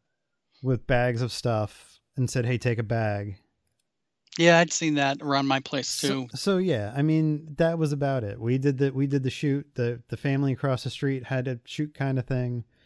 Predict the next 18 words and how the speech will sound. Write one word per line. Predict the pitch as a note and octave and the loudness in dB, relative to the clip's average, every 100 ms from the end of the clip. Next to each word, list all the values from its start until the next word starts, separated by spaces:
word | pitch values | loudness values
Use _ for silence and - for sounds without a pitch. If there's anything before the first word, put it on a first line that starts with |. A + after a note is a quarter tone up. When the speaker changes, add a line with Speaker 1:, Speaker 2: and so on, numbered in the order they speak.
| _ _ _ _ _ | _ _ _ _ _
Speaker 1:
Um, | B2+ A#2+ A#2+ | -4 0 4
Speaker 2:
Yeah. | C3+ A2 G#2+ A2+ _ _ C#3+ | 4 4 0 -10 _ _ -8
Speaker 1:
so, | - C#3+ C3+ C3 A#2+ - _ _ _ _ E3 D#3 - | 2 4 4 2 -2 -10 _ _ _ _ -20 -20 -2
you | F3 | 4
know, | D#3 C3+ | 4 4
people | F#3 E3 | 0 0
were | C#3 | -2
being | A#2+ A2+ | 0 -2
responsible. | G#2 - A#2 A#2 B2+ B2 - - | -4 -4 -4 -4 -8 -10 -12 -12
It's, | F3 E3+ - - _ _ - - - | -12 -12 -20 -20 _ _ -20 -18 -6
it, | F#3+ | -2
Speaker 2:
Okay. | G#3 G#3 | 2 2
Speaker 1:
it | F3 | 4
was | E3+ | 2
what | C#3+ C3 | 0 -2
it | - | -4
was. | A#2 C#3 C#3+ | -6 -6 -6
So, | C#3 C3+ | -6 -6